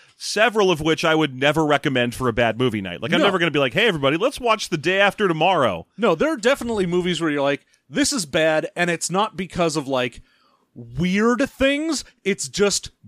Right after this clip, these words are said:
Speaker 2: boring and slow and kinda shittily made.
Speaker 1: What this does is it has repeated inscrutable events, which lets you, at a bad movie night, you want that, 'cause you want things to keep popping up to become the running theme jokes of the evening.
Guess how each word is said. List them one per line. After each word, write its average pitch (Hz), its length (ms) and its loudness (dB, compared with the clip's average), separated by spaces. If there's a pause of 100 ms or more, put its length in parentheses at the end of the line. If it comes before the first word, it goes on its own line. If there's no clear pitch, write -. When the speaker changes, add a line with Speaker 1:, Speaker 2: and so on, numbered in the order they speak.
(240)
Speaker 2:
boring 175 520 2
and 143 220 -4
slow 151 640 2
and 139 280 -6
kinda 143 300 -2
shittily 143 640 -2
made. 135 420 -2
Speaker 1:
What 143 140 0
this 220 200 2
does 165 380 2
is 147 180 -2
it 156 80 -8
has 160 360 0
repeated 170 760 -4
inscrutable 180 960 0
events, 123 540 -2
which 123 220 -2
lets 147 260 -2
you, 156 200 2 (340)
at 151 80 -2
a 151 40 -4
bad 190 220 2
movie 214 240 0
night, 156 160 -2
you 143 140 -8
want 143 360 -2
that, 107 300 -2
'cause 131 140 -6
you 160 80 0
want 165 240 -2
things 175 180 0
to 160 80 -2
keep - 240 -12
popping 147 340 0
up 139 180 0
to 131 60 -8
become 135 300 -2
the 123 80 -4
running 127 300 0
theme 135 320 -8
jokes 117 320 -2
of 110 80 -4
the 110 100 -4
evening. 104 400 -4